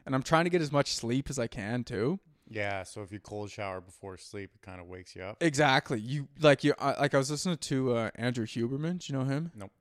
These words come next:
Speaker 1: He's, like, a neuroscientist, I
Speaker 2: Okay.
Speaker 1: think.
Speaker 2: I think I, I might, I
Speaker 1: He was
Speaker 2: might
Speaker 1: on
Speaker 2: have
Speaker 1: Rogue.
Speaker 2: seen
Speaker 1: He's, he's all over, like,
Speaker 2: Yeah,
Speaker 1: YouTube and stuff.
Speaker 2: yeah.
Speaker 1: And I was po-, he's, like, a genius,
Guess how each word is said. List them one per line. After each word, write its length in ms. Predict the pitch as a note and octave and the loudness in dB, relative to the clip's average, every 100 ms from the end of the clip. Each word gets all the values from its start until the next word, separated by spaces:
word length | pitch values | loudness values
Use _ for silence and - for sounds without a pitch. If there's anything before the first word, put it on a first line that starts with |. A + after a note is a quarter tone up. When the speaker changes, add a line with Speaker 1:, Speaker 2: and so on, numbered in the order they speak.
| _ | _
Speaker 1:
He's, 160 | - C3 | -8 -2
like, 120 | A#2+ | -2
a 80 | A2+ | -2
neuroscientist, 1000 | A2 G#2+ A#2+ C3 - C#3 D3 E3 E3+ - | -2 -2 0 -2 -4 -6 -4 -6 -6 -10
I 40 | G#2+ | -8
Speaker 2:
Okay. 120 | D3 | -4
Speaker 1:
think. 260 | D3+ E3+ _ _ _ _ | -4 -6 _ _ _ _
Speaker 2:
I 160 | C3+ | -2
think 180 | D3 E3 | 0 -2
I, 300 | D#3 C#3+ C3 | -4 -4 -4
I 40 | B2 | -4
might, 280 | B2+ C3 C3 | -6 -6 0
I 60 | |
Speaker 1:
He 100 | D3+ | 2
was 100 | E3 | 4
Speaker 2:
might 60 | F3 | 4
Speaker 1:
on 80 | E3 | 4
Speaker 2:
have 80 | |
Speaker 1:
Rogue. 280 | B2+ A#2+ B2+ | 6 8 6
Speaker 2:
seen 80 | D#3 | 4
Speaker 1:
He's, 120 | E3 | 2
he's 220 | D3+ E3 | 4 6
all 220 | D#3 D#3+ D3 | 10 12 12
over, 360 | C3+ A#2+ A#2+ | 8 6 2
like, 140 | A2 A2 | 2 2
Speaker 2:
Yeah, 260 | A2 G#2 | 0 0
Speaker 1:
YouTube 160 | G2+ G#2 | -2 -4
and 100 | A2+ | -4
stuff. 160 | G#2+ A2 | -4 -2
Speaker 2:
yeah. 40 | |
Speaker 1:
And 80 | A2+ | -2
I 40 | |
was 100 | A#2 | -2
po-, 180 | - D3 | 4 4
he's, 240 | D3 C3+ - - | 4 -2 -4 0
like, 200 | A#2+ G#2+ | 0 0
a 60 | |
genius, 540 | A#2+ A#2+ A2+ G#2 F#2+ | -4 -2 -2 -4 -8